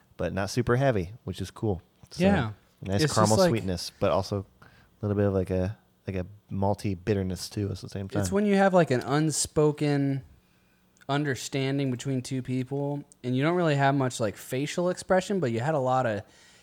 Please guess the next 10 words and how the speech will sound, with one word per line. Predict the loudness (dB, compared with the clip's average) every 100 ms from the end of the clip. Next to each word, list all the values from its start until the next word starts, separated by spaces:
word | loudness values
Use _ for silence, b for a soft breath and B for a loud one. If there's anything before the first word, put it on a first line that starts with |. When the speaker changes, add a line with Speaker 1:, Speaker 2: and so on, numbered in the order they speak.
| b
Speaker 2:
head | -6 0 0 -2
gesticulation | -8 -6 -6 -6 -6 -4 -6 -6 -8 -8 _ b b b _
where | -2
you're | -2 -2
just, | -2
like, | -4 -4 0
both | 4 4 2
kinda | 0 0 0
trying | 0 0 2 2
it, | 0 -2